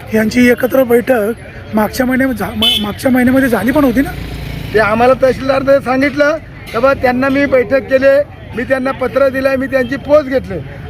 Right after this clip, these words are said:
Speaker 2: परंतु हर्षदचं म्हणणं आहे, मला जरी पत्र दिलं तरी मी माझ्या मताची ठाम आहे की बुवा मला इथं गाव बैठकीमधूनच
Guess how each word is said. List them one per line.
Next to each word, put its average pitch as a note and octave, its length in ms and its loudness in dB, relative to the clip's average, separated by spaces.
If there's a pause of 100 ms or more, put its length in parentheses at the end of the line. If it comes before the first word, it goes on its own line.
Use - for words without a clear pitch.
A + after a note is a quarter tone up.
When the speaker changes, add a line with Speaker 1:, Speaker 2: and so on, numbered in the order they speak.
Speaker 2:
परंतु C4+ 280 -2
हर्षदचं C#4 520 0
म्हणणं B3 280 -2
आहे, A#3 260 4
मला B3 280 0
जरी B3 180 4
पत्र A#3 240 -4
दिलं A3 300 0
तरी B3 140 2
मी B3 140 2
माझ्या B3+ 460 0 (360)
मताची A#3+ 440 0
ठाम D#4 280 2
आहे C#4+ 100 0 (420)
की - 80 -6
बुवा D4+ 200 4
मला C#4+ 280 2
इथं D#4 300 0 (540)
गाव B3 200 2
बैठकीमधूनच D4+ 720 0